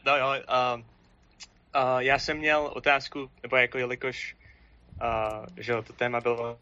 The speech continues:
nějak jako, že jestli jsou anarchokapitalisti asociální, tak mě napadlo, ehm, že vlastně, eh,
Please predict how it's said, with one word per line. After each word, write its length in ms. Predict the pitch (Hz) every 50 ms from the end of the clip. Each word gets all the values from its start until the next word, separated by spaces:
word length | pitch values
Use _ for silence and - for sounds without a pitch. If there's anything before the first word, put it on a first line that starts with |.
| _ - 123
nějak 280 | 120 117 120 113 113 -
jako, 180 | 117 - 117
že 320 | 110 117 113 113 110 110 107 - - - _ _ _ _ -
jestli 180 | 110 - 123
jsou 140 | 117 - 127
anarchokapitalisti 840 | 120 120 120 - - 127 - 123 - 123 - 123 120 - - 135 -
asociální, 600 | 131 - 131 - - 123 123 120 120 123 123 120 _ _ _ _ _ _ _ _ _ _ _ -
tak 220 | 131 127 - -
mě 100 | 131 131
napadlo, 580 | 127 123 - 127 123 127 123 123 123 120 120 - -
ehm, 320 | 120 113 110 113 110 110 110 113 - - - _ _ _ _ _ _ _ _ _ _ _ _ _ _ - - _ -
že 140 | - 135
vlastně, 500 | 131 131 127 - 143 135 131 127 127 120 - - _ _ _ _ _ _ _ _ _ -
eh, 40 | 110